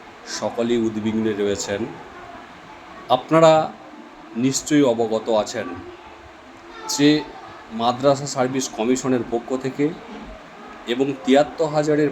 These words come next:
পক্ষ থেকে এর আগের দিন সওয়াল জবাব হয়েছে। প্রথমে পিটিশনারদের আইনজীবীদের পক্ষ থেকে সওয়াল জবাব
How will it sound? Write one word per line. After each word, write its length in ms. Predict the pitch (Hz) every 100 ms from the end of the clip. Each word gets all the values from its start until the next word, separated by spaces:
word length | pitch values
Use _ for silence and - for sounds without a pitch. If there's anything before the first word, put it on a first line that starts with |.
| 120
পক্ষ 240 | 113 - 131
থেকে 300 | 135 - 143 147 - - - - - - - - - - - - 123
এর 140 | 113
আগের 220 | 107 113 110
দিন 280 | 117 123 120 - - -
সওয়াল 500 | - - 110 107 110
জবাব 280 | 110 107 101 95
হয়েছে। 440 | 104 95 - 101 98 - - - - - - - - -
প্রথমে 420 | 117 123 143 147
পিটিশনারদের 720 | 143 117 127 131 127 117 123 113
আইনজীবীদের 580 | 110 110 113 113 113 110
পক্ষ 240 | 107 - 110
থেকে 300 | 113 113 110 - - - -
সওয়াল 420 | - 104 101 101
জবাব 260 | 101 98